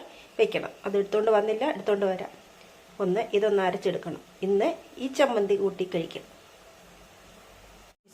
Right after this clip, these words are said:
സമയം ഞാൻ കഷായം അനത്താനായിട്ട് അടുപ്പേ വെച്ചിട്ടുണ്ടായിരുന്നു. ഇതിൻ്റെ അകത്ത് ഞാൻ ചേർത്തിരിക്കുന്നത് കുരുമുളക്, മല്ലി, തുളസിയില, പനിക്കൂർക്കയില,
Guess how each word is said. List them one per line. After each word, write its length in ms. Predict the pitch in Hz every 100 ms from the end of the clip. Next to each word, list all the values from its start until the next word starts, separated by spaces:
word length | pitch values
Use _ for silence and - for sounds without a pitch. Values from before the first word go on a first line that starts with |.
| 262
സമയം 300 | 247 277 302
ഞാൻ 160 | 269 254 294 349 -
കഷായം 480 | 214 208 247 240 311 392 - - -
അനത്താനായിട്ട് 720 | 233 226 240 233 240 233 233 285 294 311 - 202 - - - - - 226
അടുപ്പേ 280 | 226 247 240
വെച്ചിട്ടുണ്ടായിരുന്നു. 720 | 226 247 226 214 208 208 214 339 - - - - - - - - - -
ഇതിൻ്റെ 200 | 247 240
അകത്ത് 160 | 233 240
ഞാൻ 100 | 233 226
ചേർത്തിരിക്കുന്നത് 760 | 240 226 226 208 208 196 196 254 339 - - - - -
കുരുമുളക്, 540 | 247 208 190 185 220 330 - - - - - - 226
മല്ലി, 400 | 226 240 226 226 285 - - - - - - - - - - - - - - - - - -
തുളസിയില, 540 | 247 262 285 269 269 330 330 - - - - -
പനിക്കൂർക്കയില, 920 | 233 240 269 269 277 269 262 226 214